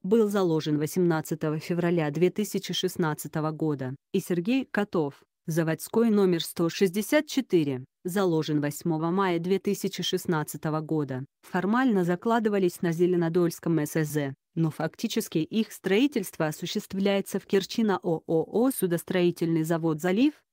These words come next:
находящемся с конца две тысячи четырнадцатого года под управлением Зеленодольского С С З,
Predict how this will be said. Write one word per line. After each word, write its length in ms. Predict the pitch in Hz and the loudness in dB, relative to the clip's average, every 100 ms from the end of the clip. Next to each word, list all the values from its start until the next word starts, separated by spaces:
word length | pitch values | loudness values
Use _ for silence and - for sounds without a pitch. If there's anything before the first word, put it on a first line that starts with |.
| - | -2
находящемся 800 | 180 170 190 185 180 - 196 - | 0 2 2 2 0 -2 -6 -6
с 120 | - | -10
конца 320 | - 196 - 170 | -4 -2 0 0
две 160 | 170 | 0
тысячи 420 | 170 175 160 - | 0 -2 -2 -8
четырнадцатого 840 | - 175 185 175 160 - 165 156 156 | -10 -4 -2 -2 -4 -6 -6 -4 -2
года 340 | 208 277 240 | 0 2 2
под 180 | - 180 | 0 0
управлением 680 | 185 196 185 190 180 165 165 | 0 0 4 4 4 4 2
Зеленодольского 840 | 190 175 175 180 170 - 170 156 | 2 2 2 2 0 -2 -4 -4
С 220 | - 160 | -4 -2
С 120 | 165 147 | -2 0
З, 280 | 147 139 | -2 -4